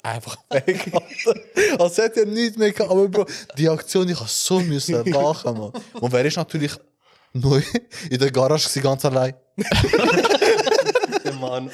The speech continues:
Speaker 2: also, für die Zuhörer, Admir zeigt auf Manoj.
Speaker 1: Und, Bro, nachher an dem Abend sind wir, so, am Abend gewesen? Ich weiß nicht, aber am Abend sind wir einfach draussen am Hängen gewesen, am Rauchen. Und nachher auf einmal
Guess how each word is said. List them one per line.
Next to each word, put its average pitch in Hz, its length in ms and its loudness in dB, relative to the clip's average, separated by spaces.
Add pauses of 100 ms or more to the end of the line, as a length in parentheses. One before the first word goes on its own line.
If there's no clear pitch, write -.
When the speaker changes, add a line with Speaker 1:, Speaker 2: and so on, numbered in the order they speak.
Speaker 2:
also, - 240 -6 (440)
für 131 100 -2
die 175 160 -8
Zuhörer, 135 500 -2 (140)
Admir 117 360 -6
zeigt 113 320 -10
auf 110 140 -16 (100)
Manoj. 113 400 -8 (1000)
Speaker 1:
Und, 110 180 -10
Bro, 127 200 0
nachher 127 320 -4
an 107 80 -4
dem 123 200 -6
Abend 120 440 -8
sind 113 220 -10
wir, 98 120 -12 (120)
so, - 240 -18
am 113 180 -12
Abend 147 320 -16
gewesen? - 300 -20 (160)
Ich 120 100 -18
weiß 117 240 -6
nicht, - 220 -8 (220)
aber 117 100 -4
am 120 80 -6
Abend 135 220 -2
sind 123 100 -6
wir 123 80 -2
einfach 135 200 -4
draussen 135 340 -8
am 113 80 -8
Hängen 123 280 -8
gewesen, 190 520 -10 (120)
am 113 140 -4
Rauchen. 123 600 -2 (800)
Und 107 80 -16
nachher 107 260 -14
auf 104 100 -18
einmal 113 180 -8